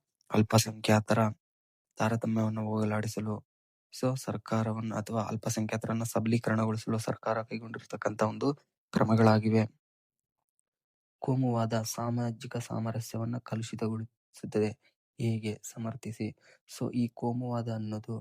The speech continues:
ಸಾಮಾಜಿಕ ಖಿನ್ನತೆಗೆ, ಭಿನ್ನತೆಗೆ ಕಾರಣವಾಗುತ್ತದೆ. ಸಮಾಜದಲ್ಲಿ ಒಂದು ಭಿನ್ನಾಭಿಪ್ರಾಯಗಳನ್ನ ಏರ್ಪಡಿಸುತ್ತೆ. So, ಅದೇ ರೀತಿ ಪರಸ್ಪರ ಅಪನಂಬಿಕೆಗೆ ಕಾರಣವಾಗಿರುತ್ತೆ. ಇದು ಸಮಾಜದಲ್ಲಿ ಒಬ್ಬರನ್ನು ಒಬ್ಬರು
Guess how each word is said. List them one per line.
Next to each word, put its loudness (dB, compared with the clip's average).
ಸಾಮಾಜಿಕ -4
ಖಿನ್ನತೆಗೆ, -4
ಭಿನ್ನತೆಗೆ 4
ಕಾರಣವಾಗುತ್ತದೆ. 0
ಸಮಾಜದಲ್ಲಿ -2
ಒಂದು -2
ಭಿನ್ನಾಭಿಪ್ರಾಯಗಳನ್ನ 0
ಏರ್ಪಡಿಸುತ್ತೆ. 0
So, 0
ಅದೇ 2
ರೀತಿ 0
ಪರಸ್ಪರ 0
ಅಪನಂಬಿಕೆಗೆ -2
ಕಾರಣವಾಗಿರುತ್ತೆ. -6
ಇದು -8
ಸಮಾಜದಲ್ಲಿ -8
ಒಬ್ಬರನ್ನು 2
ಒಬ್ಬರು 0